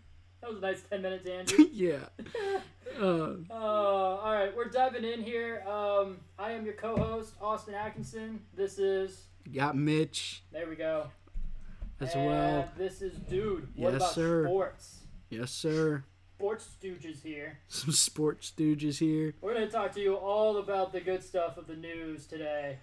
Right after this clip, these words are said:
Speaker 1: And then we got our own little topic here for you guys. Oh, man, we got so much news.
Speaker 2: Yeah, we'll, well, we'll run through it. We'll try and run through it as best as possible, you know.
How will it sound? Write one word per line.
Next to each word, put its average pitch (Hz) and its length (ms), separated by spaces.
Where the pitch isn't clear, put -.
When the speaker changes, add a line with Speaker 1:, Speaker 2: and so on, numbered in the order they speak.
Speaker 1:
And 156 100
then 185 200
we 185 100
got 185 320
our 170 240
own 185 240
little 175 220
topic 175 480
here 170 260
for 170 120
you 160 120
guys. 156 680
Oh, 156 720
man, 147 300
we 139 80
got 139 200
so 151 120
much 139 240
news. 135 360
Speaker 2:
Yeah, 190 320
we'll, 254 440
well, 262 340
we'll 311 200
run 220 300
through 196 280
it. - 120
We'll 226 160
try 170 280
and 156 140
run 156 160
through 156 200
it 156 60
as 147 160
best 143 280
as 135 120
possible, 139 560
you 135 120
know. 135 260